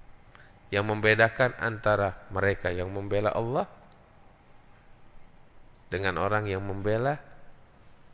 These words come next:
dirinya sendiri. Membela nama baiknya, membela harga dirinya, membela egonya, membela ambisinya, membela nafsunya, membela syahwatnya,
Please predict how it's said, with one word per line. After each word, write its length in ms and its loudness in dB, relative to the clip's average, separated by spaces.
dirinya 400 -2
sendiri. 400 -10
Membela 560 4
nama 320 -2
baiknya, 560 -6
membela 480 4
harga 400 -2
dirinya, 460 -4
membela 800 2
egonya, 640 -2
membela 640 4
ambisinya, 680 -4
membela 480 4
nafsunya, 540 -4
membela 480 0
syahwatnya, 500 0